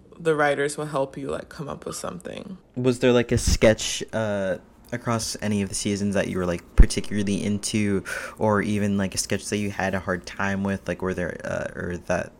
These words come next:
Speaker 2: had any hiccups or, like, a sketch that just, like, has stood out to you as your time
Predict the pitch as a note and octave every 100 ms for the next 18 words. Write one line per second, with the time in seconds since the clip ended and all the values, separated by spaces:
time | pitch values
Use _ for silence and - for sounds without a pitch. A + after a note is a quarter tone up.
0 | - - F#2 E2 D2 A#2+ A#2+ A2+ - -
1 | E2+ F2 - - - - - - - A2+
2 | G#2+ - - - - - F#2 - F#2+ -
3 | - - G#2 C#2 F#2 F2 - F2+ E2+ C#2+
4 | E2 F2 D#2 D#2+ - E2 D#2+ D#2+ - A#2+